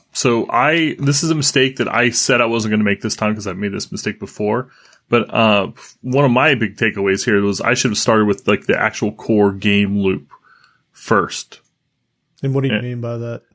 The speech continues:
Speaker 1: So instead of me browsing images for hours and messing with Photoshop and map editors and stuff, like, I spent a lot of time making a map that I didn't use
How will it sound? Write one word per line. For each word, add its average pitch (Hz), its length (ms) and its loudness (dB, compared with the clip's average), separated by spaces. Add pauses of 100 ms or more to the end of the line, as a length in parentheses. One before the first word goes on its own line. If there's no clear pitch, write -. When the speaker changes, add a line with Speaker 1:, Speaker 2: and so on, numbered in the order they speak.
(340)
Speaker 1:
So 117 300 2
instead 143 460 2
of 147 180 -4
me 123 240 2
browsing 113 680 2
images 139 460 -2
for - 140 0
hours 131 540 2
and 107 180 0
messing 104 440 0
with 95 160 -8
Photoshop 120 880 4
and 92 500 -4
map 120 320 0
editors 110 880 2
and 98 420 -4 (120)
stuff, - 400 0
like, 156 80 2
I 151 100 2
spent 139 260 -2
a 95 40 0
lot 107 180 4
of 101 60 -6
time 101 520 0
making 110 360 0
a - 20 0
map 101 360 0
that 98 120 0
I 98 240 2
didn't 92 280 -6
use 95 500 -4